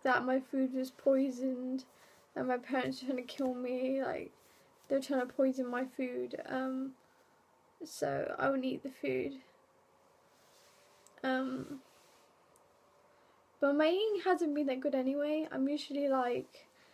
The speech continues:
I pick and then sometimes I binge and I eat a lot of food and then,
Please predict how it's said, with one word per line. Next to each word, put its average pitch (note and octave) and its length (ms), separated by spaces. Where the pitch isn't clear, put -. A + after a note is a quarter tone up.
I C4 80
pick C#4 420
and C4 140
then B3+ 180
sometimes B3+ 480
I A#3 100
binge A#3 440
and B3+ 100
I B3 120
eat B3 120
a B3+ 60
lot B3+ 160
of C4 100
food C4 300
and C4 160
then, C4 240